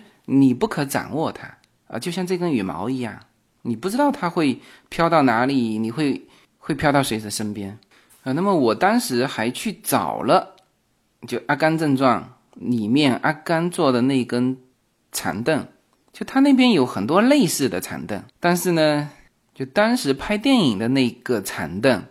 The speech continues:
已经在电影拍摄完之后呢，被移到了乔治亚的萨瓦纳的历史博物馆。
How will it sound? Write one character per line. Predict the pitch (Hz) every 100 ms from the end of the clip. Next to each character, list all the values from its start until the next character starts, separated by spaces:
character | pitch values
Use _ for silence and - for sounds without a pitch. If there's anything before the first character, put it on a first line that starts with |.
| _ _ _ - - _ _
已 | - 113
经 | 135
在 | 147 147
电 | 160
影 | 131
拍 | 120 143
摄 | 151
完 | 120 110
之 | 131
后 | 139 180 156
呢， | 127 113 120 123 _
被 | 151 135 113 95 80 - _ -
移 | 120 127
到 | 175 160 113
了 | 98 73 - 107 - _
乔 | - 147
治 | 147 131
亚 | 98 67
的 | 104 92 71 - _ _
萨 | - 185 147
瓦 | 101
纳 | 117 151
的 | 123
历 | 127 151
史 | 117
博 | 104
物 | 127 139
馆。 | 113